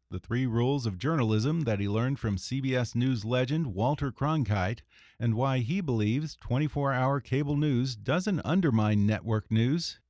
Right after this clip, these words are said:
It actually makes programs like sixty Minutes and the C B S Evening News all the more essential.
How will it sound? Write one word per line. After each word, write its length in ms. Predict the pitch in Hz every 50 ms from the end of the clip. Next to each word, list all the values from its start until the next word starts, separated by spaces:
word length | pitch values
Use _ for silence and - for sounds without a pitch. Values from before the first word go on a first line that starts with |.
| _ -
It 160 | 120 113 104
actually 460 | 123 147 160 156 - - 131 120 120
makes 300 | 113 117 117 120 - -
programs 640 | - 113 117 123 113 117 131 127 135 151 160 - -
like 180 | 117 110 101 -
sixty 420 | - - 139 - - - 135 131
Minutes 380 | 120 123 127 139 165 - - -
and 160 | 110 104 98
the 60 | 92
C 180 | - - 147 147
B 140 | 147 143
S 180 | 139 131 120 -
Evening 400 | 143 147 143 127 139 135 135 139
News 380 | 160 160 127 120 139 143 - - -
all 200 | 95 120 151 170
the 120 | 160 180 180
more 320 | 185 196 214 185 135 104
essential. 720 | 98 90 - - 107 98 92 - - 104 78 80 87 -